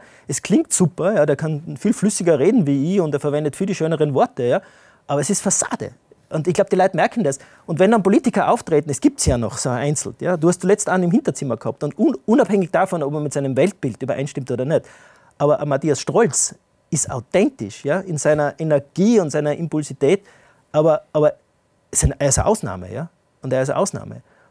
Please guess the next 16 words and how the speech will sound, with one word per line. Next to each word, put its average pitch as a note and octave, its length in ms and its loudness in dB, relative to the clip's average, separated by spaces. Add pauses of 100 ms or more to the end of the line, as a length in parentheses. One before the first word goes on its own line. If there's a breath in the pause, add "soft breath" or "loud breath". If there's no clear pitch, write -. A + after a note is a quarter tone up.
(140)
Und, D#3 380 -2
äh, C#3+ 300 2 (420)
es - 120 -8
gibt - 220 2
sie F3 120 0
noch, A#2 300 -6
ja, F#3 280 -2
aber D3 180 0
sie E3 100 -2
sind, - 420 0
sie, - 120 -8
glaub F3 160 4
ich, G3+ 60 2
haben's E3+ 140 0
immer G3+ 200 0
schwerer, C#3 480 0